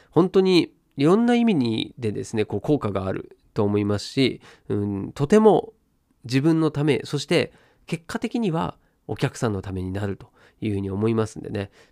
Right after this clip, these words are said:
うん、まあ、そのウェブデザインではどんなことができるの？例えば今だったらサイト制作、あ、思い出しちゃったわ。そう、サイト制作してますけれども、それを作るのでも、その色をどういうふうに選ぶのかとかですね。うん。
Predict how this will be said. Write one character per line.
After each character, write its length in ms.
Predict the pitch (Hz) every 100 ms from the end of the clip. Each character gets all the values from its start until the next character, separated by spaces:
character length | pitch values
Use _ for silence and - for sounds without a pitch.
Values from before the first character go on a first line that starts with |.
| -
う 40 |
ん、 160 | 107 98
ま 280 | 127 117 -
あ、 40 | - _ _ _
そ 140 | 127
の 120 | 117
ウ 20 | 127
ェ 160 | 156
ブ 160 | 175 175
デ 140 | 185
ザ 140 | 196 220
イ 140 | 214
ン 140 | 175
で 120 | 170 170
は 100 | 123
ど 120 | 107
ん 60 | 131
な 100 | 143
こ 120 | 143
と 80 | 120
が 100 | 95
で 100 | 95
き 120 | 127
る 80 | 110
の？ 180 | 110 - _ _ _ -
例 200 | 107 143
え 20 |
ば 80 | 123
今 180 | 143 127
だ 60 |
っ 80 | 98
た 100 | 101
ら 60 | 98
サ 100 | 113
イ 80 |
ト 100 | 123
制 140 | 120 135
作、 300 | 107 - -
あ、 160 | 113 110
思 200 | 107 117
い 20 |
出 80 | 123
し 80 | -
ち 40 |
ゃ 40 |
っ 20 | -
た 100 | 107
わ。 400 | 107 107 107 - - -
そ 140 | - 104
う、 40 |
サ 140 | 113 147
イ 60 |
ト 120 | 165
制 200 | 156 175
作 440 | 143 113 107 - - _
し 100 | -
て 100 | 143
ま 120 | 180
す 80 | 185
け 100 | -
れ 60 | 92
ど 80 | 92
も、 260 | 107 - - - -
そ 140 | - 185
れ 100 | 226
を 40 | - _ _
作 320 | - - - 294
る 100 | 151
の 140 | 110
で 100 | 95
も、 340 | 104 127 - - _
そ 120 | - 110
の 80 |
色 280 | 104 147 202
を 80 | 117
ど 160 | 120 254
う 20 |
い 40 |
う 20 | 143
ふ 40 |
う 20 |
に 180 | 113 95
選 140 | 107
ぶ 100 | 104
の 100 | 90
か 140 | - -
と 80 | -
か 140 | -
で 100 | -
す 120 | -
ね。 120 | 202 - _
う 60 | 95
ん。 180 | 95